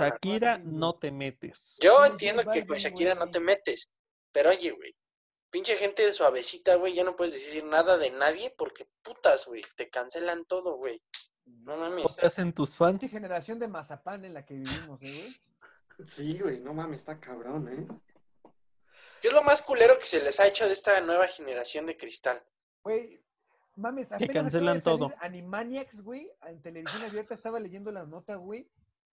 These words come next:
Speaker 3: que quieren quitarla de Animaniacs.
Speaker 4: Ya sé, güey, ¿qué
Speaker 3: ¿Qué
Speaker 4: pedo?
Speaker 3: pedo, güey? O sea, si era una caricatura muy, que dices, güey, o, en su momento sí era muy atrevida, ¿no, güey? Porque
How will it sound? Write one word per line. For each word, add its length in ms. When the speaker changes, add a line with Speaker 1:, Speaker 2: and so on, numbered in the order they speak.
Speaker 3:
que 160
quieren 260
quitarla 460
de 100
Animaniacs. 640
Speaker 4:
Ya 220
sé, 380
güey, 260
¿qué 140
Speaker 3:
¿Qué 80
Speaker 4:
pedo? 340
Speaker 3:
pedo, 460
güey? 500
O 100
sea, 320
si 160
era 80
una 280
caricatura 600
muy, 320
que 80
dices, 320
güey, 280
o, 120
en 180
su 80
momento 400
sí 280
era 120
muy 640
atrevida, 600
¿no, 120
güey? 180
Porque 440